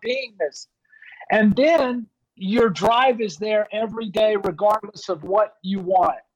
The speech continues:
Then it's just a matter of keeping that light shining all the time.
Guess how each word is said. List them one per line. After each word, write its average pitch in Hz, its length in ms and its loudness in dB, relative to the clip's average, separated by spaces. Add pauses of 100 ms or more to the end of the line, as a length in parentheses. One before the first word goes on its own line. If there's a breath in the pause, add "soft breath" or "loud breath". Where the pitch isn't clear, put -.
(320)
Then 240 640 2 (440)
it's 214 200 2
just - 300 0
a 220 80 4
matter 226 600 2 (460)
of 190 220 0
keeping 226 380 -6
that 196 260 0
light 208 340 2 (540)
shining 196 480 -2
all 180 160 2
the 180 100 -6
time. 160 420 -8